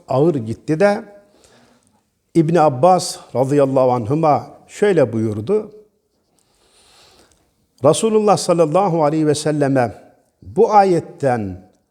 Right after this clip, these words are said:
daha ağır, daha zor gelen hiçbir ayet inmedi ki Efendimiz aleyhissalatu vesselam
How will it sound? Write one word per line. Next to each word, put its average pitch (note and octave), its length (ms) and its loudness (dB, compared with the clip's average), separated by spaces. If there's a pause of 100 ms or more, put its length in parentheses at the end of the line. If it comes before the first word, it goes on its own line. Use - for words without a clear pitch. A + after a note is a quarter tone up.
(200)
daha D3+ 480 2
ağır, D3 720 -2 (800)
daha D3+ 280 2
zor D3+ 320 -2
gelen B2+ 520 -2 (160)
hiçbir F3+ 520 -6 (120)
ayet D3 640 0 (500)
inmedi D#3+ 500 0
ki - 400 -6 (360)
Efendimiz C#3+ 560 -2
aleyhissalatu B2+ 680 -2
vesselam C3 580 -2